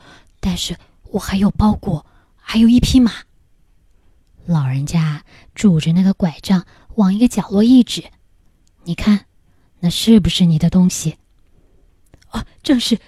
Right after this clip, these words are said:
正是。”三藏赶紧捡起了他的包袱，牵着那个马匹，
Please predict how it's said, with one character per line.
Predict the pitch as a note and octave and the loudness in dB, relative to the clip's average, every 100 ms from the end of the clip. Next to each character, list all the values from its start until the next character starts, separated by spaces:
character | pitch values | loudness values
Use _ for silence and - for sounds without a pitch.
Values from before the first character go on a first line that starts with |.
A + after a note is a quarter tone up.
| _ | _
正 | D#4 A3+ | -8 -4
是。” | A3+ F3 _ _ _ _ _ - | -6 -6 _ _ _ _ _ -20
三 | - E3 D#3 | -4 -2 0
藏 | E3+ D#3+ - - - - | 0 -2 -6 -20 -20 -6
赶 | F#3 D#3+ D#3+ | -4 -2 -2
紧 | - E3 | -4 -6
捡 | - F3+ E3+ | -4 -4 -2
起 | G#3 - | -2 -4
了 | F3 | -4
他 | G3+ | -2
的 | G#3 | -2
包 | A3 A3 | -2 -2
袱， | - F#3 F3 _ - _ _ | -4 -8 -10 _ -20 _ _
牵 | - - E3+ | -10 -4 -2
着 | D3 | -2
那 | D#3 | -4
个 | D#3+ - | -6 -10
马 | - | -12
匹， | - - D3+ | -10 -6 -8